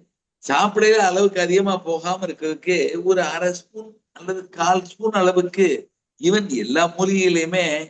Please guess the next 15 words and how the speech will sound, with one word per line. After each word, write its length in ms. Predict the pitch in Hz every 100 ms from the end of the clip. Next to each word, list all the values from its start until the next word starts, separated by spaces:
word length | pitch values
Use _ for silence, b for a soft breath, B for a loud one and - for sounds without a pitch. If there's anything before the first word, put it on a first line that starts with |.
| _ _ _
இப்ப 160 | -
நம்ம 220 | 127 139 131
தூக்கம் 420 | 175 196 196 170
வரலைன்னா 480 | 156 156 156 180 170 131 143 156 _ _ _ _ -
ஜாதிக்காய் 480 | 151 185 185 180 139
எடுத்துக்கிற 340 | 127 139 131 107
சொல்றோம். 300 | 95 80 -
அந்த 160 | - 143
ஜாதிக்காயை 880 | 131 139 190 202 196 185 185 220 -
பாலில் 400 | 165 190 202 196
போட்டு 220 | 185 180
குடிச்சால் 380 | 160 165 202 202
நல்ல 320 | 185 196 -
தூக்கம் 300 | - 180 151
வரும். 240 | 107 85